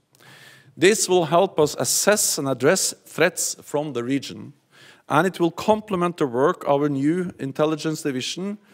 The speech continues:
of our new intelligence division here at the nato headquarters.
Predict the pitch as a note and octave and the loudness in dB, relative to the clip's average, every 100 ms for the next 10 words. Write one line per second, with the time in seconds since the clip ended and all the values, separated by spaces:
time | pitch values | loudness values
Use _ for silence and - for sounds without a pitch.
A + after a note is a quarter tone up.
0 | - _ C#3 C#3+ D3+ C#3+ E3+ E3+ D#3 D3+ | -20 _ 2 2 2 0 -2 -4 -4 -4
1 | C#3 C#3+ C#3 C#3 C#3+ D#3+ C3+ C3+ C3+ B2+ | -4 -6 -6 -8 -8 -12 -6 -4 -4 -6
2 | B2 B2+ B2 A2 A2+ - G#2+ - - - | -8 -8 -10 -8 -8 -6 -8 -8 -12 -16
3 | - | -18